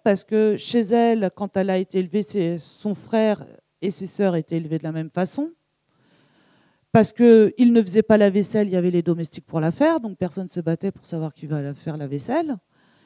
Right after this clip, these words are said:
Et pareil quand elle va vivre avec Pierre. Et elle fréquente, je vous ai dit, cette communauté progressiste où on ne se pose pas non plus forcément la question.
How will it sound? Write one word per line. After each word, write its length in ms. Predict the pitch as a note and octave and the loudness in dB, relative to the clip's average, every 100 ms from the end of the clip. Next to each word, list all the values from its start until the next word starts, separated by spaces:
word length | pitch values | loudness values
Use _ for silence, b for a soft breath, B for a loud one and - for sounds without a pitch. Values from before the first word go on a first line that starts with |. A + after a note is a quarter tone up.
| _ | _
Et 120 | - F#3+ | 0 4
pareil 420 | G#3 G3 C#4+ E4+ | 4 4 4 2
quand 240 | A#3+ A3+ | 0 -2
elle 120 | G#3 | 0
va 120 | G3+ G#3 | 4 4
vivre 260 | B3+ C4 | 4 2
avec 240 | G#3+ A#3+ - | 2 0 -2
Pierre. 440 | F4 D#4+ B3+ E3+ D3+ _ _ _ _ | 2 2 2 -4 -16 _ _ _ _
Et 120 | - | 6
elle 160 | A#3 G#3+ | 6 6
fréquente, 640 | - A#3+ - F4 - - - | 4 2 6 4 4 -14 -18
je 160 | - G#3+ | 0 2
vous 280 | G3 G#3 G3+ | 2 0 -2
ai 60 | |
dit, 240 | G3 D#4+ E4 | 0 0 0
cette 400 | - G#3+ - G3 | -2 -4 0 0
communauté 920 | - B3+ C4 B3+ B3+ - C4+ B3+ A3 _ _ | 4 6 6 6 4 2 2 2 0 _ _
progressiste 800 | - A3 G3 F#3+ - F#4 - - - _ - | 4 4 6 2 2 0 0 -14 -20 _ 8
où 260 | F4 F4+ | 10 10
on 60 | A3+ | 2
ne 40 | |
se 140 | G#3+ A#3 | -4 -4
pose 280 | - A3+ - | 0 -2 2
pas 160 | D4+ | 2
non 140 | C#4 C#4 | 2 0
plus 220 | C4 D#4 | -2 -4
forcément 440 | B3+ - C4 C4+ | -4 -6 -2 0
la 140 | C#4 B3+ | 0 -2
question. 460 | C4 C4 C#4+ C#4 | -4 -4 -2 -2